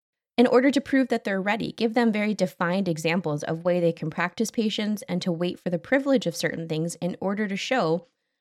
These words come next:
that the phone's not gonna be a constant battle. Practically,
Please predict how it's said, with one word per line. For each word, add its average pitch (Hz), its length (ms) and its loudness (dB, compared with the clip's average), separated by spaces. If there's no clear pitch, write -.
that 320 100 0
the 339 80 0
phone's 320 340 2
not 220 300 2
gonna 220 160 2
be 202 120 2
a 185 60 4
constant 180 560 -2
battle. - 460 0
Practically, 320 760 -2